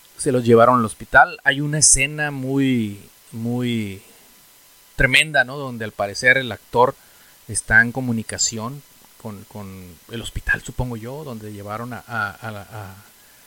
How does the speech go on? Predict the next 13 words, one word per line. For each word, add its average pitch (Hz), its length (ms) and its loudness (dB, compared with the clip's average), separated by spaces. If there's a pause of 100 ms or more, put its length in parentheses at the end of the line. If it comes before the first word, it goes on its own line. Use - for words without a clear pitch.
(200)
a, 110 80 -12
a 104 60 -10
Jailen-, 113 480 -8
Jailana. 117 600 -10 (760)
Y 131 840 -2 (280)
al 123 100 -8
parecer 127 420 2
le 139 60 2
dan 131 160 2
la 131 200 4
fatal 110 380 -10
noticia, 107 420 -20
¿no? 120 140 -16